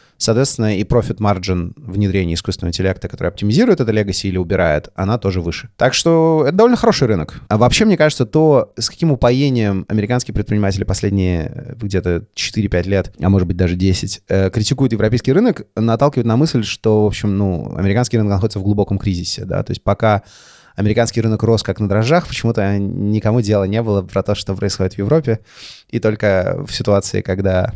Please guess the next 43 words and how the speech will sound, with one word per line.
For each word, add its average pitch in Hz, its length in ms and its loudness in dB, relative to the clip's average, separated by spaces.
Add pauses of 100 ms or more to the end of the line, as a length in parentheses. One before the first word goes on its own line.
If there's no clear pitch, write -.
есть 92 200 -2
много 123 420 4
серьезных 98 420 -2
проблем 90 400 -2
с - 200 -12
экономическим - 400 -6
ростом - 480 -8
в - 80 -14
С - 80 -6
Ш - 140 -6
А, 180 120 -2 (580)
внезапно 95 680 0 (180)
появился 95 300 0
вот 90 100 -6
этот - 140 -4
нарратив, 87 360 -2
что - 160 -6
Европа 87 360 -2
такой 90 220 -4
маленький 98 360 -2
плохой - 300 0
рынок. 98 440 -2
При 135 140 2
этом 160 200 2
почему-то 139 380 2
тот 113 160 2
же 110 120 -2
Google 127 320 4
и 107 40 0
тот 110 160 -2
же, 101 240 -4
та 117 120 2
же 101 120 2
Meta, 131 300 0
несмотря 98 320 0
на 95 100 0
огромные 92 320 -2
штрафы 87 400 -2
за 92 80 -2
несоблюдение, 87 580 -2
э, 85 360 -2
европейских 85 460 -6
регуляций, 104 500 -2